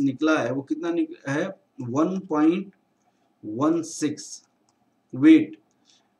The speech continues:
ज़ीरो पॉइंट टू थ्री थ्री नाइन प्लस टू पॉइंट टू एट, टू पॉइंट टू एट into ज़ीरो पॉइंट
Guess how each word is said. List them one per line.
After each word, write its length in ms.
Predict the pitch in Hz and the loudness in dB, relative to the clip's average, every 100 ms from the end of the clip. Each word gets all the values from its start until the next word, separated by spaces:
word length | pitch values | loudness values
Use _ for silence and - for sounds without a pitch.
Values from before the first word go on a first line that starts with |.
| - | -20
ज़ीरो 560 | 110 104 135 151 175 185 185 | -16 -4 2 2 2 0 0
पॉइंट 300 | 160 180 175 175 - | 0 2 -2 -4 0
टू 120 | 165 180 185 - | 0 0 -4 -6
थ्री 180 | 156 165 170 160 | -2 -2 -2 -6
थ्री 420 | 151 156 180 226 277 _ _ _ _ - | 0 0 0 -4 -10 _ _ _ _ -8
नाइन 460 | 120 147 143 110 104 - _ _ _ _ _ _ _ _ _ - | -2 0 0 -4 -8 -18 _ _ _ _ _ _ _ _ _ 0
प्लस 420 | - 101 - - _ _ _ _ _ _ _ _ - | 2 0 -6 -18 _ _ _ _ _ _ _ _ -4
टू 180 | 175 190 190 | -2 -2 -2
पॉइंट 360 | 170 175 185 - | -2 -2 -4 -4
टू 240 | 170 180 | -2 0
एट, 280 | 156 135 - 131 - | -2 -2 -6 -12 -6
टू 180 | 175 185 | -4 -4
पॉइंट 340 | 160 160 175 175 | 0 0 0 -2
टू 200 | 156 156 | 0 2
एट 220 | 175 175 _ - | 2 -2 _ -2
into 400 | 170 160 147 120 - _ _ _ - | 2 2 0 -4 -10 _ _ _ -16
ज़ीरो 460 | 117 131 147 165 175 | -8 -2 4 4 2
पॉइंट 440 | 170 165 185 190 | 2 2 2 -2